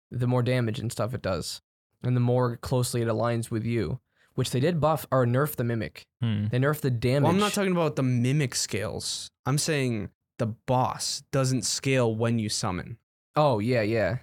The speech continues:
Speaker 3: with the spirit.
Speaker 2: Is the spirit summons, is that considered, like, a cop-out type thing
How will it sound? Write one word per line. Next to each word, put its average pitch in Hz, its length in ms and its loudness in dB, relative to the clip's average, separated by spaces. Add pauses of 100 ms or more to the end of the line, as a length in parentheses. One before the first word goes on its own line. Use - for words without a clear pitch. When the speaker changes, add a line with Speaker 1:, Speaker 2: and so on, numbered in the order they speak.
Speaker 3:
with 131 200 0
the 110 80 -2
spirit. 95 500 -4
Speaker 2:
Is 131 180 2
the 127 120 0
spirit 180 400 -2
summons, 185 400 0
is 120 60 0
that 139 180 0
considered, 143 480 0
like, 110 420 -4 (1160)
a 127 60 -2
cop-out 143 580 0
type 151 280 -2
thing 170 240 -2